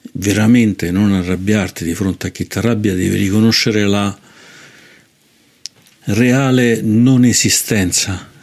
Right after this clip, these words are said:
né della persona che si arrabbia né della persona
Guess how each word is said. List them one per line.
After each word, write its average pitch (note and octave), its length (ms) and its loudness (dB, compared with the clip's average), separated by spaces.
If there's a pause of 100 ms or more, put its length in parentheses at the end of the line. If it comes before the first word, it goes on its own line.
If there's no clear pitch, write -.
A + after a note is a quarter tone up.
né B2+ 280 2
della G2+ 260 0
persona G2 560 -2
che F2+ 120 -2
si - 160 -2
arrabbia A2+ 460 -2
né G2+ 180 0
della F2+ 260 -2
persona F#2 640 -2